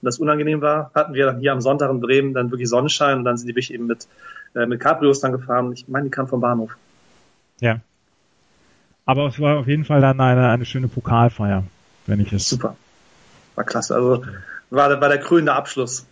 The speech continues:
Speaker 1: einfach nochmal Mannschaft zu sehen, Pokal zu sehen, viele Fans zu haben,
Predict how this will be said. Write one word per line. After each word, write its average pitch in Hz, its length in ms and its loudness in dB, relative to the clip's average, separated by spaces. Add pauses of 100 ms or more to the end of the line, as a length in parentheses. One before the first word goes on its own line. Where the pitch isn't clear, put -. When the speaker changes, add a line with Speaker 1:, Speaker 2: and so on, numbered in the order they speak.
(120)
Speaker 1:
einfach 123 260 -4
nochmal 120 400 0 (260)
Mannschaft 135 320 -4
zu 139 100 -4
sehen, 131 260 2
Pokal 135 400 0
zu 135 100 -8
sehen, 135 480 0 (180)
viele 165 500 2 (260)
Fans 156 320 0
zu 147 200 -2
haben, 139 440 0